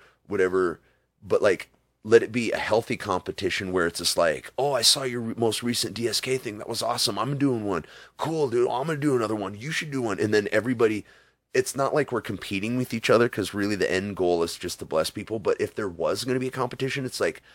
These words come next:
how much can we bless people? Like, that's a positive thing. Like, instead of people being like, "Oh, well, I have a nicer car," or, "Oh, my girlfriend's hotter," or, "Oh, I live in a better house," or, "Oh, I have nicer clothes," let it be like,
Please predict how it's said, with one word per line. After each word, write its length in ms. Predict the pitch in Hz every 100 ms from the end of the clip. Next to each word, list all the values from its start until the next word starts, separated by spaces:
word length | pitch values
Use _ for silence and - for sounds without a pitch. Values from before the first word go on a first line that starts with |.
| -
how 300 | - - 107
much 520 | 98 87 101 110 - -
can 140 | - 98
we 100 | 90
bless 240 | 98 107
people? 240 | 117 95
Like, 160 | 90 82
that's 220 | - 123
a 60 | 143
positive 480 | - 98 101 92 80
thing. 260 | 143 90
Like, 260 | 78 64 - _ _ _ _
instead 340 | 113 104 127 120
of 80 |
people 240 | - 113 107
being 120 | 101
like, 160 | 85 -
"Oh, 180 | 113 98
well, 140 | 87
I 80 | 90
have 160 | 95 90
a 60 |
nicer 340 | 85 80 - 85
car," 400 | - 95 80 80
or, 60 | -
"Oh, 200 | 98 87
my 140 | 87
girlfriend's 440 | 85 85 - 71 -
hotter," 300 | 90 85 71
or, 60 |
"Oh, 200 | - 101
I 100 | 87
live 200 | 85 82
in 60 | 90
a 40 |
better 240 | 87 90 69
house," 340 | 92 87 82
or, 80 | -
"Oh, 80 | 98
I 60 | 87
have 100 | 85
nicer 220 | 85 -
clothes," 260 | 113 101 - -
let 140 | 98 101
it 60 |
be 100 | 107
like, 320 | 95 87 -